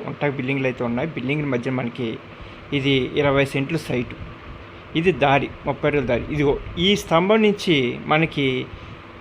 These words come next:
ఈ గడ్డి మేటు ఉంది చూసారా, అక్కడ దాకా రెండు వందల అడుగులు రోడ్డు పేసింగ్, ఇరవై సెంట్లు పేసింగ్ వచ్చి దక్షిణం.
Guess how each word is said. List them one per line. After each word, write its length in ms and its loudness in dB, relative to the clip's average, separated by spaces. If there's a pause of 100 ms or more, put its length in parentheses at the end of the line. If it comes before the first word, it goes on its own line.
(640)
ఈ 20 4 (420)
గడ్డి 340 6
మేటు 320 6 (200)
ఉంది 240 4
చూసారా, 300 2 (100)
అక్కడ 220 0 (100)
దాకా 260 4 (1080)
రెండు 240 2
వందల 320 2
అడుగులు 260 2 (100)
రోడ్డు 280 2
పేసింగ్, 320 2 (1160)
ఇరవై 280 4 (120)
సెంట్లు 400 -4 (1000)
పేసింగ్ 540 0
వచ్చి 220 0 (200)
దక్షిణం. 420 -2